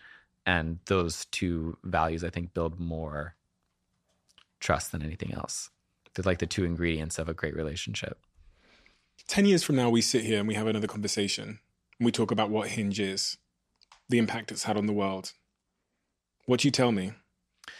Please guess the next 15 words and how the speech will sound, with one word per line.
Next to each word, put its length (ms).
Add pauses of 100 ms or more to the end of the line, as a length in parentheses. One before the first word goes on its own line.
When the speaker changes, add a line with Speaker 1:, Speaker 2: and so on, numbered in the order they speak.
(560)
Speaker 1:
I 140
think 240 (240)
the, 680 (840)
the 380 (380)
next 800
level 800
impact 540
that 180
we 120
can 180
have 640 (840)
in 140
terms 260
of 280
shaping 840